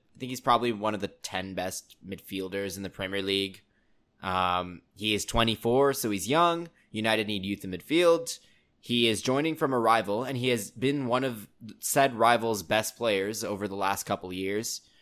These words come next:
Um, seems like Ten Hag wants him, which means that, I mean, he surely has reasons for that. I think he combines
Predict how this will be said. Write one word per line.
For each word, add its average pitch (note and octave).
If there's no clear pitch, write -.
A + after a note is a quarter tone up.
Um, F#2
seems G#3
like E3
Ten C3+
Hag A#2+
wants G2+
him, F2+
which G#2+
means G#2+
that, G2
I G2+
mean, F#2+
he A2
surely A2
has F#2
reasons G2
for -
that. A#2+
I A#2
think C3+
he C#3
combines A2+